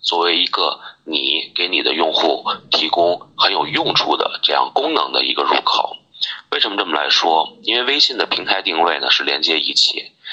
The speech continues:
张小龙把他的定位就是要连接一切。那实际上作为企业来出发呢，你一定要把你的这个账号做成一个对于你的用户是有用的，去完善你微信平台的功能，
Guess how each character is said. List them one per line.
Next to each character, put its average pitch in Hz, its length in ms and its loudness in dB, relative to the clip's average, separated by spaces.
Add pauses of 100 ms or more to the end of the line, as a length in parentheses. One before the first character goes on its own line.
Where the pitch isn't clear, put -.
(240)
张 123 140 0
小 98 100 0
龙 82 240 2
把 - 120 0
他 80 100 -2
的 92 120 -2
定 92 220 -2
位 87 200 0
就 113 180 -2
是 80 100 2
要 69 100 -2
连 67 220 -2
接 90 180 2
一 - 140 -6
切。 - 320 2 (420)
那 143 80 -2
实 - 160 0
际 123 100 0
上 123 200 2
作 110 120 0
为 113 120 2
企 - 260 2
业 87 200 0
来 67 140 -2
出 - 220 -2
发 71 240 0
呢， 67 220 -6 (320)
你 73 80 -4
一 90 80 -2
定 110 80 0
要 101 140 2
把 73 220 -2
你 90 300 -8
的 73 280 0 (500)
这 78 120 0
个 73 80 -4
账 73 180 0
号 - 260 2 (120)
做 101 140 -2
成 76 200 0
一 90 80 0
个 87 140 0
对 87 180 -4
于 98 120 -2
你 107 140 -2
的 69 120 -2
用 92 220 0
户 71 260 0
是 - 140 0
有 64 240 -2
用 143 280 0
的， - 200 -4 (440)
去 - 160 0
完 76 280 0
善 107 260 0
你 69 80 -2
微 85 140 0
信 82 160 2
平 82 120 -4
台 87 160 0
的 80 100 -2
功 131 300 -2
能， - 100 -2